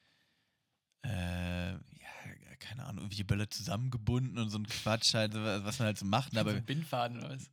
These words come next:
Speaker 1: Nee, Quatsch, also, also die Lunden so zusammengebunden
Speaker 2: Ah, okay,
Speaker 1: und so.
Speaker 2: ja.
Speaker 1: Das ist so, so ein Schwachsinn halt, den man halt so
Speaker 2: Mhm.
Speaker 1: macht. Aber wir haben jetzt nicht irgendwie mutwillig irgendwas zerstört oder so.
Speaker 2: Nee, man ist ja auch, kommt aus anständigem Hause und da wurde man einem ja auch das
Speaker 1: Na klar.
Speaker 2: anders erklärt.
Speaker 1: Wohl erzogen.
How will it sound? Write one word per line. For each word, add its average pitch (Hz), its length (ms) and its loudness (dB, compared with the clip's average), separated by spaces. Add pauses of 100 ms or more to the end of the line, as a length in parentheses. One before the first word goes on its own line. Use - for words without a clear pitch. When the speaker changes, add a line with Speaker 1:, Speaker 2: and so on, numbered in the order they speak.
Speaker 1:
Nee, 110 400 2
Quatsch, - 320 -4
also, 107 200 -8
also 104 280 -8
die 98 120 -12
Lunden 131 360 -6
so 110 80 -6
zusammengebunden 107 800 -2
Speaker 2:
Ah, - 20 -6
okay, 101 60 -2
Speaker 1:
und 98 60 -2
so. 95 60 -4
Speaker 2:
ja. 90 60 -2
Speaker 1:
Das 98 80 -6
ist 107 60 -8
so, 90 180 -6
so 92 100 -6
ein 101 160 -2
Schwachsinn 113 400 -2
halt, 113 160 0
den 113 80 -4
man 104 80 -2
halt 101 120 -4
so - 80 -12
Speaker 2:
Mhm. 104 60 -2
Speaker 1:
macht. 135 200 0 (800)
Aber 92 180 -4
wir 92 80 -2
haben 95 80 -2
jetzt 90 180 -4
nicht 98 220 -6
irgendwie 95 200 -2
mutwillig 98 420 -6
irgendwas 92 240 -6
zerstört 90 500 -4
oder 95 180 -8
so. - 80 -8
Speaker 2:
Nee, - 60 -6
man 120 140 -4
ist 127 80 -6
ja 135 80 2
auch, - 180 -2
kommt 135 180 -4
aus 117 140 -8
anständigem 123 540 -4
Hause 120 320 0
und 110 140 -2
da 104 180 -6
wurde 113 160 -8
man 151 120 -6
einem 170 260 -8
ja 175 80 -10
auch 175 160 -12
das - 380 -12
Speaker 1:
Na - 80 -12
klar. 110 260 -6
Speaker 2:
anders 123 220 -2
erklärt. 117 460 -8
Speaker 1:
Wohl 104 160 -2
erzogen. 104 640 -4